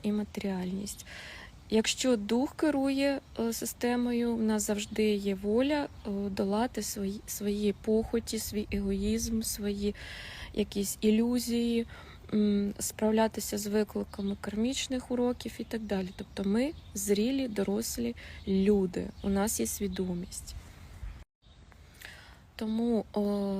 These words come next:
яке явище відбувається, коли алкоголь блокує свідомість? Явище дитячості, абсолютної безпомічності, дитячості,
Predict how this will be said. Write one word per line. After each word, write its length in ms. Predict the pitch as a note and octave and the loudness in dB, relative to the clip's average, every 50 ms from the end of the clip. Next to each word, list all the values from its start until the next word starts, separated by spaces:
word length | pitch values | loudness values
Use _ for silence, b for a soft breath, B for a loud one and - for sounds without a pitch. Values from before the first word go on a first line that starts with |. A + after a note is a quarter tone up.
| G3 G3 G3 G3 G3 G#3+ | -2 -4 -4 -6 -8 -4
яке 320 | - G#3 A3 - - A#3+ A#3 | -2 -2 0 2 2 2 4
явище 480 | A3 A3 G#3+ G3+ G#3 G#3 - - G#3+ | 4 4 4 4 2 -2 -4 -4 -6
відбувається, 680 | G#3 G#3 - G#3 G#3 G#3 A#3 C4 D4+ D#4+ D4 - - A3 - | -8 -6 -2 0 2 2 4 4 4 2 2 0 -2 -4 -2
коли 500 | - - G#3 G#3 A3 A3+ B3 C4 C4 - - | 0 0 2 2 2 2 2 2 2 0 0
алкоголь 500 | - G3+ G3+ - - G#3 G3+ A3+ B3 B3+ | -2 -2 -2 -2 -2 -2 0 2 2 2
блокує 640 | B3 G#3 G3+ F#3+ F#3+ F#3+ - - G#3+ G#3+ G#3+ G#3 | 0 0 0 0 -2 -2 -2 0 2 2 2 2
свідомість? 720 | G#3+ - - G#3+ G3+ F#3+ G3 F#3+ F3 F3+ F#3 F#3+ G3 - - | 0 -2 -4 -4 -4 -4 -2 -2 -2 -2 -4 -4 -6 -6 -2
Явище 460 | G#3+ A3+ C4+ C4+ B3+ A#3+ - - A3 | 0 0 2 2 0 -2 -2 -2 -2
дитячості, 880 | F#3 F#3 G#3 G#3 - - G3+ F#3 F#3 F#3 - - G3 - - - - - - B B B B B B B B | 0 0 -2 -2 -2 -4 -4 -4 -4 -6 -8 -10 -10 -10 -12 -12 -12 -14 -14 B B B B B B B B
абсолютної 760 | B F#3+ - - - A3+ A3 B3 B3+ A#3+ - G#3+ G3+ G#3 G3+ | B -6 0 4 6 6 6 6 4 2 0 0 2 2 2
безпомічності, 1080 | G3 G3 F#3+ - - - - C#4 D4+ D4 C#4+ C4+ - - A#3 A3+ A3+ - - - A3 G3 | 0 -2 -4 -4 -4 -2 0 0 2 2 0 0 0 0 2 0 0 -2 -4 -6 -6 -4
дитячості, 1000 | F#3 G3+ G3 - - - A3+ B3+ C4+ - - B3+ B3 - - - - A#3+ A#3+ | -2 -2 -4 -4 -2 0 0 0 0 -2 -4 -6 -6 -8 -6 -4 -4 -2 -2